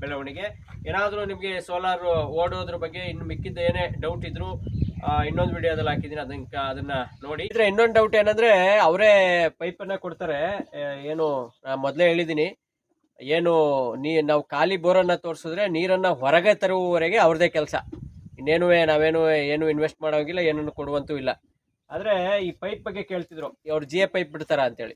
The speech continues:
ಅವ್ರು ಜಿ ಎ ಪೈಪ್ ಬಿಡಲ್ಲ, ಬದಲಾಗಿ ಏನು ಈ ಪೈಪ್ ಇದೆ ಈ ಥರ ಪೈಪನ್ನ ಬಿಡ್ತಾರೆ. ಈ ಪೈಪು ಎಷ್ಟಿರುತ್ತೆ ಅಷ್ಟು ಪೈಪನ್ನ ಬಿಡ್ತಾರೆ. ಈ ಪೈಪ್ ತಡೆಯುತ್ತಾ ಅಂತ ತುಂಬಾ ಜನ ಡೌಟು. ನಾನು ಈ ಪೈಪನ್ನ ಬಿಡಿಸಿಲ್ಲ, ಯಾಕೆಂದ್ರೆ ಈ ಪೈಪ್ ತಡೆಯುತ್ತೋ ಇಲ್ವೋ ಅನ್ನೋ ನನಗೂ ಡೌಟ್ ಇತ್ತು, ಹಾಗಾಗಿ ನಾನು ಬಿಡಿಸಿಲ್ಲ.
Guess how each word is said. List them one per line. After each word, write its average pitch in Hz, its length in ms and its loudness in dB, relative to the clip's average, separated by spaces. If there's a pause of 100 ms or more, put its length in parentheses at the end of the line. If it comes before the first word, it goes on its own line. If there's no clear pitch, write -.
(100)
ಅವ್ರು 139 140 -10
ಜಿ 143 100 -6
ಎ 170 60 0
ಪೈಪ್ 170 240 -6
ಬಿಡಲ್ಲ, 156 360 0
ಬದಲಾಗಿ 156 640 -4 (180)
ಏನು 143 180 -12
ಈ 135 340 -12
ಪೈಪ್ 143 220 -18
ಇದೆ 170 260 -12 (400)
ಈ 131 40 -20
ಥರ 151 160 -8
ಪೈಪನ್ನ 143 340 -8
ಬಿಡ್ತಾರೆ. 131 480 -8 (180)
ಈ 139 100 -18
ಪೈಪು 143 440 -14
ಎಷ್ಟಿರುತ್ತೆ 143 420 -12
ಅಷ್ಟು 139 220 -12
ಪೈಪನ್ನ 135 320 -16
ಬಿಡ್ತಾರೆ. 135 420 -16 (300)
ಈ 156 40 -18
ಪೈಪ್ 202 340 -12
ತಡೆಯುತ್ತಾ 202 460 -4 (360)
ಅಂತ - 160 -6
ತುಂಬಾ 165 280 0
ಜನ 160 200 2
ಡೌಟು. 151 380 -2
ನಾನು 160 260 2
ಈ 160 80 2
ಪೈಪನ್ನ 151 360 -2
ಬಿಡಿಸಿಲ್ಲ, 143 400 -2 (120)
ಯಾಕೆಂದ್ರೆ 139 560 2 (420)
ಈ 147 40 -10
ಪೈಪ್ 147 340 -2
ತಡೆಯುತ್ತೋ 151 400 0
ಇಲ್ವೋ 147 260 2
ಅನ್ನೋ 143 160 2
ನನಗೂ 135 340 -2
ಡೌಟ್ 143 280 2
ಇತ್ತು, 147 180 -4
ಹಾಗಾಗಿ 127 280 -2
ನಾನು 123 160 -8
ಬಿಡಿಸಿಲ್ಲ. 117 340 -12